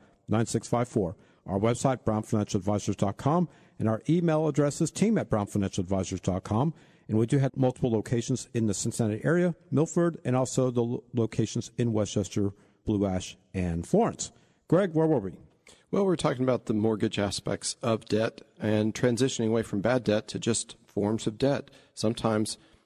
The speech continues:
Speaker 2: debt can be your friend if it's leveraged appropriately and you're the master and it's the slave. You always have to be careful about, uh, anyone who's saying always and every and, you know, never and all these extremes,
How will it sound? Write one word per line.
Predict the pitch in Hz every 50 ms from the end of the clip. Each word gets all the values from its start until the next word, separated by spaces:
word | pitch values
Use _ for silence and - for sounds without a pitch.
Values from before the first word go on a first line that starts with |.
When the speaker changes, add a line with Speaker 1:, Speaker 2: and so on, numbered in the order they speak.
| _ _ -
Speaker 2:
debt | 92 98 104 - - -
can | - - 110 113 139 156 139
be | 117 104
your | 90 101 95
friend | - - - 104 95 98 101 95
if | 98 98 - - 104
it's | 95 - -
leveraged | - 104 101 87 104 95 - -
appropriately | - - 101 92 - - - - 113 117 117
and | 104 92 95 92 - -
you're | - 98 107 110 110
the | 101 101
master | 101 95 95 95 - - - 117
and | 110 98
it's | 98 101 - - -
the | -
slave. | - - - 98 90 92 98 98
You | - - - - - - - -
always | 104 101 -
have | - 101 -
to | -
be | - 95
careful | - - 101 98 - 104
about, | 95 85 90 92 - - - - - - _ _ _ -
uh, | 98 95 -
anyone | - 113 120 113 110 107 101 101
who's | 95 98 98 92 - - - - - _ _
saying | - - - 107 104 101 101 -
always | - 113 113 113 110 110 110 113 117 113 110 - 113
and | 113 113 117 - -
every | - 113 110 104 101 107 107 107 104 107
and, | 107 104 104 107 101 - - - - _ _ _ -
you | 98 101
know, | 98 98 101 - -
never | 107 104 110 107 104 101 107 107 104
and | 101
all | 104 104 104
these | 101 104 98 92 -
extremes, | - - - - - - 113 110 104 98 95 95 -